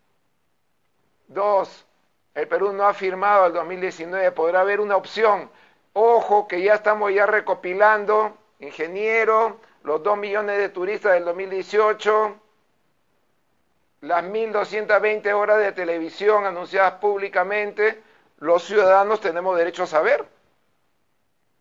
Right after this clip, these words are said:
Y una, ya para terminar, una para terminar. Ustedes,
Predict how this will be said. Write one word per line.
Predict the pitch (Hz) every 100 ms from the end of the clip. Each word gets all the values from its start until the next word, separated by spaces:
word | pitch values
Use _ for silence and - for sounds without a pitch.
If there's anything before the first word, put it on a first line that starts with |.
| _ _ _ _ _ _ _ _ _ _ -
Y | 277
una, | 302 269 240 - -
ya | 214 220
para | 190 165
terminar, | 156 143 131 113 - _ _ _ _ _ _ _ _ _ _ _ _ _ _ _ _ _
una | - 254 220
para | 175 127
terminar. | - 98 104 95 85 _ _ _ _ _ _ _ _ _
Ustedes, | 165 202 175 101 95 -